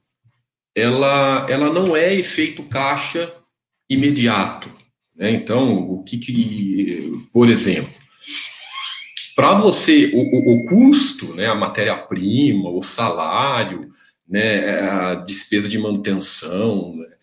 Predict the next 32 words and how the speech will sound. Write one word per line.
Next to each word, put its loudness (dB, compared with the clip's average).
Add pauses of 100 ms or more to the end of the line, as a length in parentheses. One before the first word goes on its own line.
(320)
é, -2
gastos -2
com -6
informática, 0
isso -2
você -2
vai -2
ter 6
que -10
ter -2
todo -6
mês, -10
né? -4 (280)
Isso, 0
a, -2
os -6
custos 0
de -12
despesas -2
é, -2
é, -4
são -2 (240)
coisas 2
que -4
você -2
necessita -2 (760)
pra, 0
pra, -2 (140)
pra 0
operação 0
daquela -2
empresa. -10